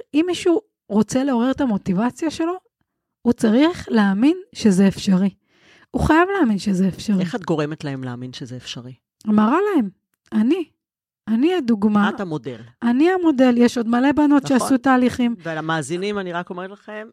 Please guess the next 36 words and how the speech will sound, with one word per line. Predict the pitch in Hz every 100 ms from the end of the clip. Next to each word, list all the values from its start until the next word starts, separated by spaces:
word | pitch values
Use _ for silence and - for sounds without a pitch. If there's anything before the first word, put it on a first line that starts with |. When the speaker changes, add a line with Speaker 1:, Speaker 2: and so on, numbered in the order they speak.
| _
Speaker 2:
שיעלי | - - 151 147 147 - - 269 202 220
Speaker 1:
<laughs> |
Speaker 2:
היום, | 214 226 247 262 -
חתיכה | 175 - - 160
חבל | 170 151
על | 147 147
הזמן. | 139 131 131
Speaker 1:
אז, | - -
Speaker 2:
וזה | 254
Speaker 1:
אבל | 262 269
Speaker 2:
הכל | 240 262
Speaker 1:
אני, | 269
Speaker 2:
מלבד. | 285 233 226 254
Speaker 1:
אבל | 240
אני | 233
גם | 220 262
חושבת | - 339 - 285 285 226 247 - - _ _ _ - _ 220 190 175 -
שגם | - 202 226
אז | 302 381 403
הייתי | 285 -
נראית | 202 196 202
טובה, | 202 185
ואני | 190 202
חושבת | 208 - 302 349
שלא | 269 233 262
הייתי | 285 294
מחוברת | 262 - 190 240 262
לאני | 220 190 202 240
עצמי, | 226 339 294
וגם | 220 214
לא | 233
ידעתי | 247 208 269 - 277
שיש | - 220 202
אפשרות | 240 - 208 254 240
להיות | 208 -
כזאת. | - 180 185